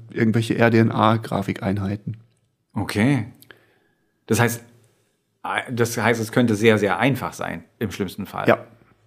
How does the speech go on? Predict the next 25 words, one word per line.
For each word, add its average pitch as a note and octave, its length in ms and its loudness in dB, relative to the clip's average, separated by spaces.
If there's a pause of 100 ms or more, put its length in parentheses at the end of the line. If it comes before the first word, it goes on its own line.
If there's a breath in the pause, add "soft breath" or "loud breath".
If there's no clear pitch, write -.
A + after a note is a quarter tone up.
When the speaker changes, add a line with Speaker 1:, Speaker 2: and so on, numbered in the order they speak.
(1040)
Speaker 2:
Also G2 160 0
im G2+ 60 -4
schlimmsten G2 260 -6
Fall F#2+ 140 -2
für F#2+ 120 -8
die G2+ 100 -8
Firmen, G2 320 -6
meine G2 180 -8
ich F#2+ 60 -10
jetzt. - 320 -4 (140)
Speaker 1:
Naja, B2 360 6 (140)
Speaker 2:
Aber B2+ 160 6
Speaker 1:
da B2+ 120 2
Speaker 2:
daran, F3 180 4
dass D#3 160 2
es C#3+ 100 0
jetzt C#3 160 2
keinen G2+ 280 2
gibt, B2+ 260 0
also A2 120 2
ich A2 140 -4
wüsste D3+ 220 0
jetzt A2+ 120 2
von G2 140 -4
keinem, B2 520 -2